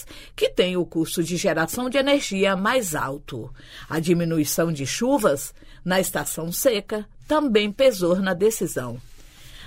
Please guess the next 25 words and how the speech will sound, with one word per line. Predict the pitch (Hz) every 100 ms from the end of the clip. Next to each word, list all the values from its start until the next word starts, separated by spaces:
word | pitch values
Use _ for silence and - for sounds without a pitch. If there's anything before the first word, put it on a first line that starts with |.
| -
As | 160 -
bandeiras | 156 147 165 214 185 -
tarifárias | 147 143 - 190 208 190 185
funcionam | - 214 - 233 262 285 294
assim. | 294 - 165 120 - - - - -
As | 165 -
cores | - 220 180 -
verde, | 139 180 196 226 269 190 233 247 -
amarelo | 175 165 147 143 143 139 131 -
ou | 247 262
vermelha | 180 151 160 214 208 147 147 - - - -
indicam | 320 208 180 240 - 277
se | 269
a | 262
energia | 262 247 - 202 202
custará | 226 226 240 202 156 165
mais | 214 247 214 190 202 208 -
ou | 269
menos, | 262 190 190 190 156 127 - - - - -
com | 277 233
base | 165 165 175 208
nas | 202 208 -
condições | 226 208 226 185 175
de | 175
geração. | 180 202 226 - 151 135 -